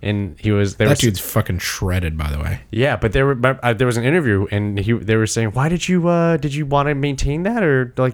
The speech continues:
Speaker 1: we noticed you're a little bit thinner?" He's like, "No, that's horrible. It's a horrible lifestyle." <laughs>
Speaker 2: Yeah.
Speaker 1: Like, "Why?" He was like, "I had to eat blended chicken, not
Speaker 2: Ugh.
Speaker 1: seasoned, just cooked,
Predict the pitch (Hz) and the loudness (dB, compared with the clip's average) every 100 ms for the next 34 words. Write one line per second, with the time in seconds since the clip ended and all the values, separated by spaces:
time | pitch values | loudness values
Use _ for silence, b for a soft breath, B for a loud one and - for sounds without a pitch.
0 | 117 117 131 135 139 131 139 131 127 131 | -4 -6 0 2 2 0 -2 0 -2 -4
1 | - 156 127 107 104 104 113 127 107 104 | -4 -2 0 -2 -2 -2 0 2 2 0
2 | - - 143 120 90 87 95 - 107 101 | -8 -2 2 2 0 -6 -8 -6 -6 -4
3 | 98 98 - - 175 - - - 143 190 | -2 -2 -2 -2 -2 -2 -2 -2 -2 -2
4 | 170 165 147 160 165 147 131 127 131 120 | -4 -4 -2 0 0 -2 -2 -2 0 -2
5 | 123 113 120 123 131 123 - - 117 - | -4 -2 -2 -2 -2 -6 -8 -4 -4 -4
6 | - 113 101 101 95 - - 101 92 87 | -4 -2 0 0 -2 -2 0 0 -2 -6
7 | 87 B B B 120 117 131 - - - | -6 B B B 0 0 0 0 0 0
8 | - 135 95 90 87 - B - 120 107 | 2 2 2 0 -4 -10 B -2 0 0
9 | - - 147 135 - | -4 2 2 2 -6